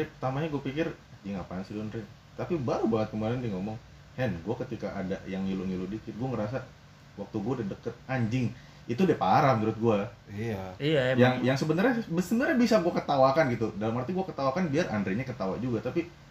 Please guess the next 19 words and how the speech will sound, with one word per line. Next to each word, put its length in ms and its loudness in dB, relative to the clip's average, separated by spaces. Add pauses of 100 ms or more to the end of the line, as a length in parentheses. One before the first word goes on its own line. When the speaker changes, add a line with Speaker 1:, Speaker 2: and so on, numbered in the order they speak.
(200)
Speaker 1:
dalam 240 4
benak 260 2
gue, 140 2 (560)
"Anjing, 260 0
udah 100 2
separah 340 2
itu, 380 2 (320)
lu 140 -2
cuma 220 4
ngilu 320 4
dikit 240 -2
di 80 0
badan, 360 2
kayaknya 260 -2
udah 200 0
deket 280 -6
deh 100 -4
waktu 260 -4
gue." 160 -6